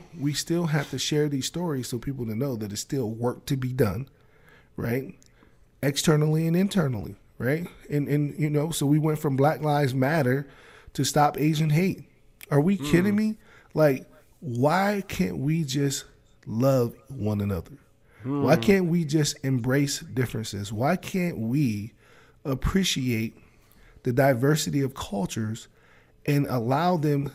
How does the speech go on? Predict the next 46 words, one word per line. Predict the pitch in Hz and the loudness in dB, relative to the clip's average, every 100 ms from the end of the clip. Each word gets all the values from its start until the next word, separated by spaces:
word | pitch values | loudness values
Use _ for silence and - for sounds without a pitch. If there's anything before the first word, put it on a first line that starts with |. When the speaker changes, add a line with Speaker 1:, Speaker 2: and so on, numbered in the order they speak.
| - | -6
Speaker 1:
to | 131 | -4
be | 123 151 | 0 2
a | 175 | 2
salad | - 220 233 110 | 0 0 0 -2
bowl, | 113 110 | 0 0
not | 117 120 | 0 0
a | 156 | 0
melting | 147 185 123 | 0 0 -4
pot, | 117 90 - - | -6 -8 -10 -10
a | 135 | -6
salad | - 196 214 101 | -4 -4 -4 -6
bowl? | 107 - - _ - - | -8 -10 -14 _ -20 -16
You | 98 127 | -4 2
know, | 139 | 2
Speaker 2:
Yeah. | 135 120 - | 2 -2 -2
Speaker 1:
the, | 147 | 0
one | 139 165 | 2 4
of | 175 | 4
the | 180 | 4
best | 156 196 214 - | 4 4 4 2
salads, | - 110 90 | -2 -2 -4
because | 135 131 156 | -6 -2 -2
one | 135 180 | 0 0
of | 196 | 0
the | 160 | -2
best | 117 156 - | -2 -2 -2
salads | 156 147 147 | -2 -4 -6
to | 127 | -6
me, | 110 147 | -2 -2
Sherman, | 160 156 151 | -2 -4 -4
in | 107 | -4
my | 113 | -4
opinion, | 156 - 170 175 151 - - - | -4 -4 -2 -2 -4 -10 -16 -4
is | 131 | 0
when | 135 | 2
you | 143 | 2
can | 180 151 | 0 -6
taste | - 156 135 - _ | -4 -4 -4 -8 _
each | - 208 185 | -6 -6 -4
and | 120 - | -6 -4
every | 143 151 135 | 0 0 0
vegetable | 120 123 139 - 131 117 | 0 0 -2 -2 -4 -2
that's | 101 - | -4 -4
in | 123 | -2
that | 113 95 | -2 -6
salad. | - 135 131 123 90 | -8 -4 -4 -4 -6